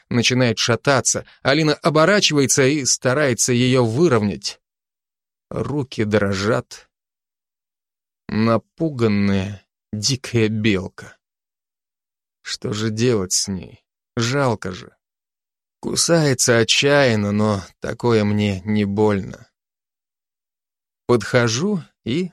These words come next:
обнимаю. Тише. Она вздрагивает, застывает.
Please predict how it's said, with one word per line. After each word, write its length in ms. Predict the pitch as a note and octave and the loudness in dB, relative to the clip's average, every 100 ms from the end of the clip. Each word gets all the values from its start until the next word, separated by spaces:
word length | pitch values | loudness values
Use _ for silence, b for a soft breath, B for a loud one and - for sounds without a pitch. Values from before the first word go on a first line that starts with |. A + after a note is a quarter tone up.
| _ _ | _ _
обнимаю. 960 | - C3 A2+ A2+ G2 F2 - - - _ _ _ _ _ _ _ _ _ | -4 -4 -2 0 -2 -4 -10 -16 -20 _ _ _ _ _ _ _ _ _
Тише. 840 | - G2+ A2 G#2+ G2+ - - - - _ _ _ _ _ _ _ _ _ _ _ _ _ _ _ _ _ _ _ _ | -12 -8 -6 -8 -8 -12 -16 -20 -20 _ _ _ _ _ _ _ _ _ _ _ _ _ _ _ _ _ _ _ _
Она 240 | - G#2 G2+ | -6 -2 -2
вздрагивает, 920 | G#2 G#2+ A#2+ B2 A2+ G#2+ G2+ - - _ _ _ _ _ _ _ _ _ - | -2 0 0 0 0 0 0 -8 -20 _ _ _ _ _ _ _ _ _ -2
застывает. 1000 | A2+ A#2 - B2 A#2 C3 A#2+ G#2 - | 0 0 0 2 4 2 2 -2 -10